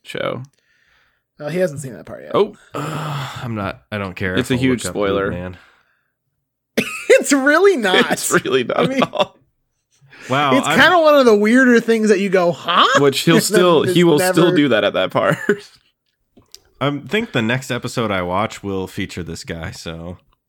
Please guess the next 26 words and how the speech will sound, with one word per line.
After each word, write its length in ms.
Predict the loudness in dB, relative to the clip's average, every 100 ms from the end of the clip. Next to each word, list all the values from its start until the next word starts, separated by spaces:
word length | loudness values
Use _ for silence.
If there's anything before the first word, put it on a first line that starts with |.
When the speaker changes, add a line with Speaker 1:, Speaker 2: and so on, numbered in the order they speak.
| _ _ _ _ _ _ _ _ _ _ -20
Speaker 2:
God, 200 | -10 -6
Speaker 3:
Okay, 220 | -2 -2
Speaker 2:
you 40 |
should. 40 | 0
Speaker 3:
so 140 | -2
Speaker 2:
It's 360 | -4 -10 -18 -20 _ -20
Speaker 3:
yeah, 280 | -18 -16
Speaker 2:
a 20 | -14
Speaker 3:
just 180 | -10
Speaker 2:
good 160 | -8 -6
show, 220 | -4 -4
and 100 | -6
that 180 | -8 -10
mo-, 180 | -12 -14
that 260 | -8 -6 -4
moment 260 | -6 -6
alone 240 | -8 -8 -10
is 140 | -12
worth 220 | -12 -6
it. 20 | -2
Speaker 1:
Yeah. 280 | 0 0 -4 -12 _ _ _ -20 _ _ _ _ _ _ _ _
Speaker 3:
Cool. 420 | -10 -6 -6 -8 -12 -10
Can't 200 | -8 -6
wait. 260 | -6 -8 -12 _ _ _ _ _ _ _ _ _ _ -10
Uh, 220 | -6 -4
yeah, 180 | -2